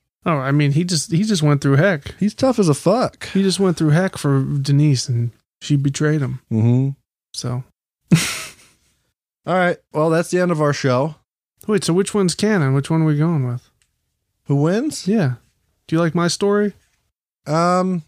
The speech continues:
Speaker 2: yeah, I think yours would, uh, yours would play better.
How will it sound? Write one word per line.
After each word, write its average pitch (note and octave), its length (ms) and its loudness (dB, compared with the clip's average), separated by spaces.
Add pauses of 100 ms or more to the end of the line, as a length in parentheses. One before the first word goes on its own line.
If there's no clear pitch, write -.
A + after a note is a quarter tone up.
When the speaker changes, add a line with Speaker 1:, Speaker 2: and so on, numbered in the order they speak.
(420)
Speaker 2:
yeah, F3 200 2
I E3+ 60 0
think G3 240 -4
yours E3 260 2
would, B2+ 260 -2
uh, F#2+ 500 -2 (400)
yours A#2 200 2
would G2+ 120 -2
play G2+ 200 0
better. F2+ 380 -2